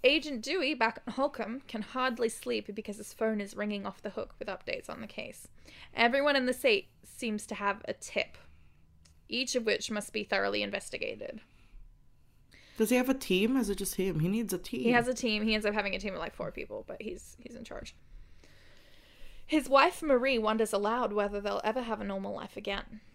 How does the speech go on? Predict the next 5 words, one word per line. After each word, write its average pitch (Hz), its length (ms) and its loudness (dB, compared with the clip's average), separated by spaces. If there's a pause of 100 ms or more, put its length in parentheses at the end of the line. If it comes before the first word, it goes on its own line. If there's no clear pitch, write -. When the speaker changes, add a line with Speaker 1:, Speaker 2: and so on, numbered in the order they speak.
(560)
Speaker 2:
No. 156 280 -6 (1700)
No, 160 180 -4
Marie. 139 360 -8 (680)
Speaker 1:
No, 208 160 -6
Marie. - 240 -12